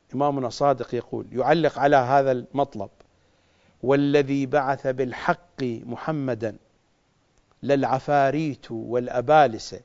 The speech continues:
الأبالسة مجموعة أخرى من قوات إبليس، "للعفاريت والأبالسة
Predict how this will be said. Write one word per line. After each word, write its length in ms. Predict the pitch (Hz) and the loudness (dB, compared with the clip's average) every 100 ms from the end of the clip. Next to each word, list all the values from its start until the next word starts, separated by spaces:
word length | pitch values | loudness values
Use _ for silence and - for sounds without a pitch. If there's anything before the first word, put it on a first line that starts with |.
| _ _ _ - | _ _ _ -16
الأبالسة 520 | 107 117 147 147 - | -6 2 2 2 -6
مجموعة 560 | 131 120 135 170 156 - | -6 -8 -6 -4 -2 -4
أخرى 340 | - 143 104 - - | -4 -4 -4 -8 -16
من 120 | 123 | -12
قوات 420 | - 135 127 - | -6 -2 -2 -4
إبليس، 500 | 113 98 104 - - _ _ _ _ _ _ _ - | -14 -12 -12 -12 -20 _ _ _ _ _ _ _ 0
"للعفاريت 960 | 143 143 135 135 151 151 160 175 - | 2 4 0 4 6 6 6 2 -4
والأبالسة 1200 | 113 107 117 135 131 143 156 156 160 - 127 - | -12 -4 0 0 2 2 4 4 2 -2 -4 -4